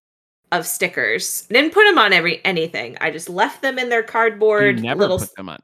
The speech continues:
Speaker 2: Oh,
Speaker 1: No,
Speaker 2: okay.
Speaker 1: I left them
Speaker 2: Okay.
Speaker 1: in their cardboard sleeves that they came in.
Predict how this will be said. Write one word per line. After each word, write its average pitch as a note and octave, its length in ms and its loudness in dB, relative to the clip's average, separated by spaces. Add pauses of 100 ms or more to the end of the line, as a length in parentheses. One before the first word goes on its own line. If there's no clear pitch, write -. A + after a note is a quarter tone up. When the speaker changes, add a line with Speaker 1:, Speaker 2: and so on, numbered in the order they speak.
(120)
Speaker 2:
Oh, C3+ 280 -6
Speaker 1:
No, E4+ 380 2
Speaker 2:
okay. - 120 -2
Speaker 1:
I G#3+ 80 6
left A4 300 4
them D4+ 160 4
Speaker 2:
Okay. C4+ 80 4
Speaker 1:
in B3 60 -2
their A3 120 4
cardboard A#3 560 6
sleeves F3 640 -2
that F#3+ 180 -4
they F#3+ 100 0
came G#3 280 -4
in. A2 280 -8